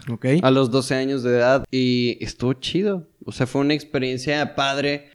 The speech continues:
Speaker 2: subirme al escenario, hacer mi música, ¿no? Lo que yo quería. Pero, como te comentaba hace rato, extrañaba a mis compañeros.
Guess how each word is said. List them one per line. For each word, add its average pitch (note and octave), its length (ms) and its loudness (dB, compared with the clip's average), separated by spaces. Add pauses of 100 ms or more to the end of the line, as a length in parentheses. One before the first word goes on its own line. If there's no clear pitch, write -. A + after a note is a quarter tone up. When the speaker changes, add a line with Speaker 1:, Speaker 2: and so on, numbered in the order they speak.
Speaker 2:
subirme C#3+ 720 6
al D3 80 4
escenario, C3 1300 0
hacer A#2 600 -6
mi C3 180 0
música, B2+ 560 0
¿no? A#2 160 -2
Lo B2 120 -2
que A2+ 200 -2
yo A2+ 160 -4
quería. A#2+ 500 -4 (340)
Pero, C3 920 6
como C3+ 180 4
te B2+ 80 0
comentaba B2+ 360 4
hace C#3 140 4
rato, C3 580 2 (240)
extrañaba B2+ 540 0
a - 20 0
mis C#3+ 200 0
compañeros. A#2 840 -2